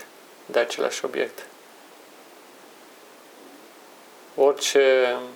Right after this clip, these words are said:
lucru de care ne agățăm reprezintă doar o liană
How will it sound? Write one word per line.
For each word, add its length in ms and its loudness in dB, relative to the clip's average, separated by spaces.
lucru 300 0
de 160 2
care 220 2
ne 120 -2
agățăm 680 0
reprezintă 280 -4
doar 200 2
o 100 4
liană 600 -2